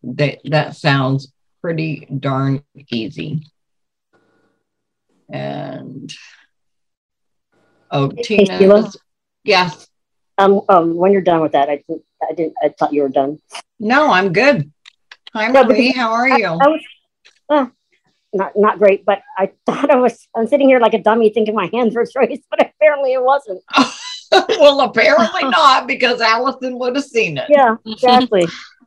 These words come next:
Speaker 2: But anyways, um, I spent eleven days in the hospital in October, and now in a skilled nursing facility doing P-, uh, physical therapy and occupational therapy. So that's
Speaker 1: Oh,
Speaker 2: my, um,
Speaker 1: honey, I'm
Speaker 2: that's my story.
Speaker 1: sorry.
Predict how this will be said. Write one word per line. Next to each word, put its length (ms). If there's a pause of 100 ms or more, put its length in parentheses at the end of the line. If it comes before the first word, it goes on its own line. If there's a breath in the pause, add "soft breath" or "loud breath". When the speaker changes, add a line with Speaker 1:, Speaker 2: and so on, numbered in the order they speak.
Speaker 2:
But 200
anyways, 540
um, 240 (140)
I 60
spent 240
eleven 320
days 220
in 60
the 60
hospital 420
in 100
October, 560 (520 loud breath)
and 200
now 260
in 220
a 200
skilled 400
nursing 300
facility 760 (220)
doing 240
P-, 320
uh, 200
physical 340
therapy 480
and 80
occupational 580
therapy. 440 (180)
So 180
that's 200
Speaker 1:
Oh, 20
Speaker 2:
my, 180
um, 80
Speaker 1:
honey, 320
I'm 80
Speaker 2:
that's 180
my 120
story. 100
Speaker 1:
sorry. 400